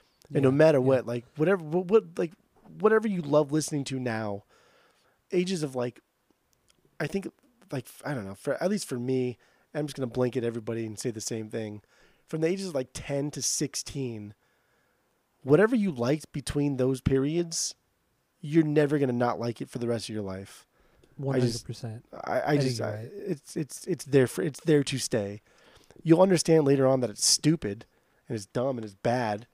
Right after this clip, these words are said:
Speaker 1: but you're never
Speaker 2: <laughs>
Speaker 1: gonna not like it. You'll
Speaker 2: Mm-hmm.
Speaker 1: always like it. It'll, it'll always be like, it's like comfort food.
Speaker 2: You're right.
Speaker 1: It'll always
Speaker 2: You're
Speaker 1: be
Speaker 2: totally
Speaker 1: there.
Speaker 2: right.
Speaker 1: And I think that's the eighties for Gwen.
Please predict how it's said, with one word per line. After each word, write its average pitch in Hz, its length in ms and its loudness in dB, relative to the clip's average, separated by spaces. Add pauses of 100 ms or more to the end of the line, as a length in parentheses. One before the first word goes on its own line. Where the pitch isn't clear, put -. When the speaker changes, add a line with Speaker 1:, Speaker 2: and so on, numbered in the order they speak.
(600)
Speaker 1:
but 151 100 0
you're 139 100 4
never 139 220 2
Speaker 2:
<laughs> - 20 0
Speaker 1:
gonna 120 120 2
not 117 280 2
like 104 240 -8
it. 98 120 -12 (1200)
You'll 143 100 -10
Speaker 2:
Mm-hmm. 156 60 -2
Speaker 1:
always 127 280 -2
like 98 200 -14
it. 110 180 -18
It'll, 151 160 -2
it'll 170 200 -2
always 151 240 -2
be 131 120 -10
like, 117 240 -8
it's 175 160 -2
like 208 120 0
comfort - 400 -8
food. 107 340 -10 (420)
Speaker 2:
You're 147 120 -4
right. 160 200 -6 (300)
Speaker 1:
It'll 151 140 2
always 143 240 8
Speaker 2:
You're 127 60 -4
Speaker 1:
be 113 80 -2
Speaker 2:
totally 135 260 -4
Speaker 1:
there. 139 140 -6
Speaker 2:
right. 139 100 -14 (600)
Speaker 1:
And 160 80 2
I 160 40 0
think 151 200 2
that's 135 200 0
the - 140 -4
eighties 123 240 -2
for 120 100 -6
Gwen. 104 400 -8